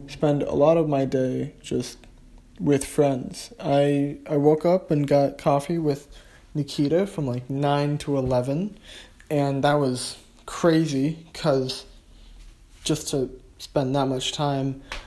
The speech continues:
and not have any lull in the conversation, that's fantastic, and she's a great person, and I love talking to her. And then later, I got to come back and be productive and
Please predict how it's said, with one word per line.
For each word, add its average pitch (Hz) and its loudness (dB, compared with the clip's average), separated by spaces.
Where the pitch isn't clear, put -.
and 143 0
not 139 2
have 143 0
any 135 -2
lull 135 2
in 147 -2
the 135 0
conversation, 139 -2
that's 123 -6
fantastic, 143 -4
and - -12
she's - -10
a - -14
great - -4
person, - -6
and 131 -4
I 147 0
love 143 2
talking 143 -2
to - -10
her. - -8
And 147 -6
then 139 -2
later, 190 2
I 160 2
got 156 2
to 151 2
come 175 0
back 170 4
and 160 0
be 151 8
productive 151 0
and 143 -2